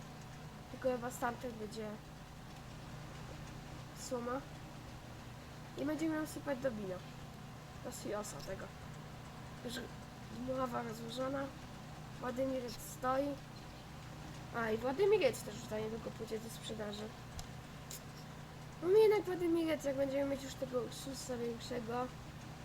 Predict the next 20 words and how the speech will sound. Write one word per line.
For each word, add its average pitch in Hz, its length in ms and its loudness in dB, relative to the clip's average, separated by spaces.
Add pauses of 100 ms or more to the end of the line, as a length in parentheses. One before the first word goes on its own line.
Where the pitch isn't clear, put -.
(120)
albo 240 140 -2
się 262 120 0
jeszcze 254 160 -2
nam 254 220 4
się 254 140 2
coś 247 240 2
nie 247 120 -2
ma, 277 140 0
to 294 100 -2
tak 294 220 -4
szczerze 320 260 2
mi 311 120 2
niepotrzebny 302 480 2
jest 214 140 -6
Władimir. 202 500 -4 (2250)
Czy - 140 -10
tam 285 140 6
jest 226 160 -4
tak 226 140 -6
daleko? 214 340 -4